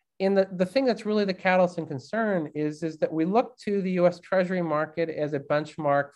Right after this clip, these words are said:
for, uh, setting interest rates and risk premia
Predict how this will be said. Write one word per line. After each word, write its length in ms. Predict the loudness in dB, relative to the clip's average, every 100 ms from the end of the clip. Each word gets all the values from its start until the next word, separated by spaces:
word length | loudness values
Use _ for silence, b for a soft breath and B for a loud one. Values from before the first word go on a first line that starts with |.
| _
for, 500 | -4 2 6 6 6 b b b b _
uh, 180 | -2 -2
setting 300 | 0 2 2
interest 340 | 0 -2 -2
rates 240 | -2 -2 -2
and 160 | -2
risk 200 | 0 -2 -8 -8
premia 340 | -6 -6 -12